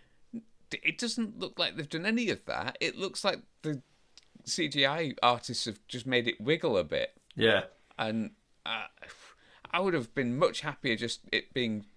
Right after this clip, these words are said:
Speaker 1: some actor in a suit.
Speaker 2: Well, yeah, in Aliens, when they're crawling through the shaft at the top, they're just people in suits with big heads. But they look
Speaker 1: Yeah.
Speaker 2: scary, they work.
Speaker 1: And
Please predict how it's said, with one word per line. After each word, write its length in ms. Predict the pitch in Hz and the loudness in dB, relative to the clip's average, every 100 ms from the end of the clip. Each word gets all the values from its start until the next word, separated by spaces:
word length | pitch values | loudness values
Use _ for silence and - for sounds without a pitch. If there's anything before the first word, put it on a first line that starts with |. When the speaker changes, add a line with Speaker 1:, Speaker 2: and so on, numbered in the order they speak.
| - | -6
Speaker 1:
some 200 | 147 117 | -2 0
actor 440 | 110 - - 104 | -2 -4 -2 -2
in 80 | 87 | -2
a 60 | |
suit. 460 | 87 - 113 - - _ _ - | -4 -4 -4 -6 -14 _ _ 0
Speaker 2:
Well, 140 | 196 | 4
yeah, 240 | 220 269 139 | 8 10 10
in 140 | 131 | 10
Aliens, 760 | 165 202 160 98 110 139 - - | 10 10 8 6 6 4 4 6
when 140 | 143 | 10
they're 100 | 143 | 10
crawling 340 | 139 156 147 131 | 8 10 10 10
through 180 | 139 | 8
the 140 | 127 127 | 8 8
shaft 480 | - 147 101 - - | 8 8 8 4 0
at 100 | - | -4
the 60 | |
top, 280 | - 147 135 | 8 8 10
they're 100 | 139 | 6
just 220 | 120 139 | 4 4
people 260 | - 143 131 | 6 6 8
in 120 | 120 | 6
suits 320 | 113 170 170 - | 8 8 6 6
with 180 | 110 | 4
big 180 | - 117 | 6 6
heads. 520 | - 156 143 - - - | 6 4 4 0 -2 -4
But 120 | - 135 | 2 8
they 120 | 151 | 10
look 240 | 160 - | 10 8
Speaker 1:
Yeah. 80 | - | 4
Speaker 2:
scary, 380 | 160 175 175 107 | 8 10 10 8
they 140 | 110 | 8
work. 520 | 123 160 165 - - - - _ _ _ - - _ - - | 10 10 10 8 -2 -10 -20 _ _ _ -20 -20 _ -20 -2
Speaker 1:
And 340 | 180 185 180 | 0 0 -4